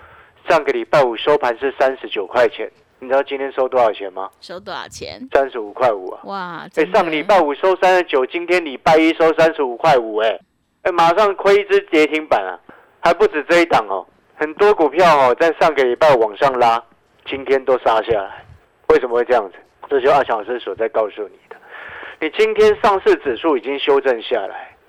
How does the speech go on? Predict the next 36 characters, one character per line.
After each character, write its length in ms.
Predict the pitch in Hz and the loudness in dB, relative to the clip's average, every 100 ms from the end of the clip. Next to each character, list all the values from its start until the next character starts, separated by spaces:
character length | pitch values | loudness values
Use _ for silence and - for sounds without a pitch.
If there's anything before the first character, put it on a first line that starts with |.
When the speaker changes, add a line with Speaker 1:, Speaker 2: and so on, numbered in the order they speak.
| _ - | _ -4
Speaker 1:
一 100 | 160 | 2
万 200 | 214 185 | 2 4
四 160 | 202 160 | 2 2
千 180 | 170 165 | 2 4
八， 180 | 160 | 4
它 140 | 160 156 | 4 4
就 160 | 160 | 2
防 240 | - 127 147 | 2 0 0
守 160 | 127 101 | -2 -2
失 240 | - 135 | -2 -2
败 200 | 151 123 98 | 0 0 0
了 80 | - | -8
嘛。 140 | - - - - - | -14 -18 -20 -20 -4
它 100 | 202 | 0
防 200 | 196 185 190 | 2 2 4
守 120 | 151 | 2
失 160 | - 180 | 2 2
败， 200 | 190 151 | 4 2
你 140 | 131 | 2
再 120 | 143 156 | 0 4
拉， 200 | 156 160 | 4 4
拉 180 | 160 156 | 4 4
那 120 | 156 | 2
个 80 | 147 | 2
中 200 | 156 143 | 0 2
小 100 | 123 | 0
型 180 | 110 120 | -2 -2
个 120 | 151 | 0
股 160 | 117 110 | 0 -4
有 60 | |
屁 240 | - 147 127 | -4 -6 0
用 180 | 123 90 | 0 -2
哦， 100 | 87 - _ - - _ _ _ - | -12 -20 _ -20 -20 _ _ _ 0
对 100 | 165 | 4
不 80 | |
对？ 160 | 180 | 4